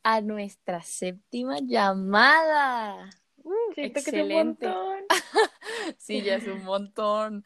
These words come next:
Speaker 1: Y nada, pues nos alegra que nos estén acompañando en este camino, que ya estén juntos con nosotros y esperamos que esta llamada, pues, los ayude en muchos aspectos de su vida.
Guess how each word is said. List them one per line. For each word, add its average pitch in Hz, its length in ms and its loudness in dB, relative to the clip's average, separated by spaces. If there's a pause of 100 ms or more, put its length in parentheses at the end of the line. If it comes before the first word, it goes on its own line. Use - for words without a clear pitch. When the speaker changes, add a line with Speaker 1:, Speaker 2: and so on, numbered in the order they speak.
(420)
Speaker 1:
Y 220 140 0
nada, 214 260 2
pues 240 180 -6
nos 233 160 -6
alegra 196 300 0
que 196 120 -8
nos 208 140 -6
estén 208 240 -8
acompañando 196 680 -6
en 185 80 -4
este 185 260 -8
camino, 220 680 0 (540)
que 196 180 4
ya 190 120 10
estén 185 260 0
juntos 190 300 -8
con 208 220 0
nosotros 202 640 4
y 185 220 2
esperamos 175 480 0
que 180 180 -2
esta - 200 -4
llamada, 190 580 2 (200)
pues, 185 240 -8
los - 240 -6
ayude 175 400 0
en 185 220 -2
muchos 180 440 -2
aspectos 180 460 -8
de 180 80 -8
su 180 140 -4
vida. 180 240 -2